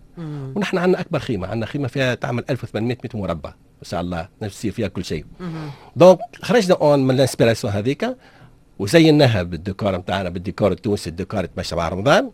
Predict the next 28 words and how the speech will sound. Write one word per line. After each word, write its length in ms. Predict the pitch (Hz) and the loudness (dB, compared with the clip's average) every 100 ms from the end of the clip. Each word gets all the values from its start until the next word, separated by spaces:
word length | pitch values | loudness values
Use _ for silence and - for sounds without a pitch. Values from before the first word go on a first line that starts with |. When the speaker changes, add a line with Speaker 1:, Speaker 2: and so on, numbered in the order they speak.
| _ _ - - - - | _ _ -20 -20 -14 -6
Speaker 2:
وقلنا 320 | 147 240 220 | 0 2 4
باهي 240 | 208 196 | 4 4
تو 160 | - 175 | 4 0
الديكور 340 | 156 151 202 180 | 0 0 2 2
مش 160 | 151 | 2
موجود. 380 | 156 135 117 95 - - | 2 0 0 -4 -8 -10
Speaker 1:
أي. 320 | 156 165 208 | -6 -4 -4
Speaker 2:
وزيناه. 560 | 101 139 127 123 - - - - - - | 2 6 6 6 2 -2 -16 -20 -20 -12
Speaker 1:
وش 160 | 185 | -10
فما 260 | - 269 247 | -2 2 8
Speaker 2:
أول 100 | 247 | 10
Speaker 1:
بعد؟ 100 | 233 | 10
Speaker 2:
حاجة 380 | - 220 143 127 | 8 6 6 4
مش 180 | 120 - | -2 -2
حابة 220 | 120 98 | -2 -2
تونس 320 | - 101 - | -2 -4 0
هي 60 | 151 | 2
الماكلة. 360 | 120 92 73 - - | 4 2 -2 -16 -20
Speaker 1:
بيان 300 | 113 131 151 | -12 -10 -8
ايفيدامون. 300 | 139 123 101 | -10 -12 -4
Speaker 2:
باهي. 180 | 95 92 - - - 202 | 0 0 -2 -20 -8 0
الماكلة 240 | 240 - | 4 4
Speaker 1:
مم. 60 | 269 | 2
Speaker 2:
حبينا 300 | 247 233 226 | 2 6 6
يكون 200 | 220 214 | 6 4
ان 140 | 208 | 4
فواياج 340 | 190 190 147 | 6 4 4
زاد. 260 | 90 92 69 | 0 -6 -8